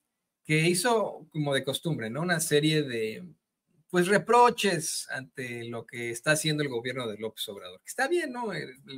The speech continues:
la mañanera es ese foro libre, es ese foro máximo de los mexicanos en el que, insisto, pueden ir hasta los más infames ahí a cuestionar al presidente López Obrador.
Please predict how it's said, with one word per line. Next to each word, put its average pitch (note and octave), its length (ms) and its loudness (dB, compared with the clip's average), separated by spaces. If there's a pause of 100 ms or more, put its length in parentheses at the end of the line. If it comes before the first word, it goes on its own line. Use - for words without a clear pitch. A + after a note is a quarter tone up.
(140)
la A#2+ 220 -2
mañanera B2 520 -2
es C#3 120 -2
ese C3+ 180 -2
foro A#2 280 -4
libre, C3+ 500 -6 (520)
es A#2+ 220 -12
ese C3 340 -4
foro C#3 260 -2
máximo B2+ 520 -6
de A2+ 80 -6
los B2 160 -8
mexicanos B2+ 640 -6
en A2+ 120 -12
el A2+ 100 -10
que, A2 260 -10 (360)
insisto, C3 680 0 (340)
pueden C#3+ 340 4
ir C#3 140 2
hasta C3+ 260 0
los A2 200 -6
más A#2+ 260 -2
infames B2 560 -2
ahí A2+ 260 -4
a A#2 140 -2
cuestionar A#2 460 -4
al A#2+ 120 -2
presidente A#2+ 500 -8
López A#2+ 320 -8
Obrador. D#3+ 560 0